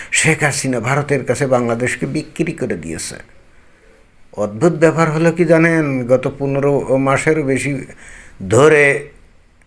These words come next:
শেখ হাসিনা উচ্ছেদ হয়ে গিয়ে একটা অন্তর্বর্তীকালীন সরকার কিন্তু বাংলাদেশে বসে আছে। তারা কিন্তু আজও পর্যন্ত একটা কোনো চুক্তি দেখাতে পারে নাই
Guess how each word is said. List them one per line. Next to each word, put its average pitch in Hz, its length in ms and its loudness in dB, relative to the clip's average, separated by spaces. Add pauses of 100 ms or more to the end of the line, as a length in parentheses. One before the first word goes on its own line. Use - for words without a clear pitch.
শেখ 151 280 -2
হাসিনা 139 380 -2
উচ্ছেদ 135 460 2
হয়ে 151 240 6
গিয়ে 143 340 -6 (880)
একটা 139 240 0
অন্তর্বর্তীকালীন 175 1080 4
সরকার 143 480 4
কিন্তু 131 300 -2
বাংলাদেশে 123 520 2
বসে 165 320 2
আছে। 117 220 -2
তারা 127 200 0
কিন্তু 165 280 -2
আজও 143 400 4
পর্যন্ত 143 760 2 (680)
একটা 170 680 0
কোনো 160 440 -2
চুক্তি 143 580 -6
দেখাতে 131 640 0 (100)
পারে 113 400 2
নাই 101 460 -4